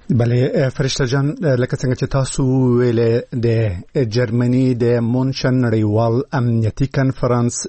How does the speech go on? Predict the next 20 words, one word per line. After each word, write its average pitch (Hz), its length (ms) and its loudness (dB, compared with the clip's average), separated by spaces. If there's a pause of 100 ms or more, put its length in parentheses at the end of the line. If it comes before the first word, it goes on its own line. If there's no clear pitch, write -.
له 117 160 2
دې 117 280 0
پلوه 120 340 0
هم 110 300 -2
ډیر 120 260 2
مهم 117 400 0
دی 117 100 2
چې، 117 380 0 (680)
آه، 107 500 2 (120)
په 123 120 2 (460)
اروپا 127 380 0
کې - 200 -6
له 135 80 2
دوهمې 120 380 0
نړیوالې 110 480 2
جګړې 110 320 0
وروسته 110 680 0 (140)
په 127 60 2 (140)
اوکراین 135 640 0 (140)
کې، 123 500 2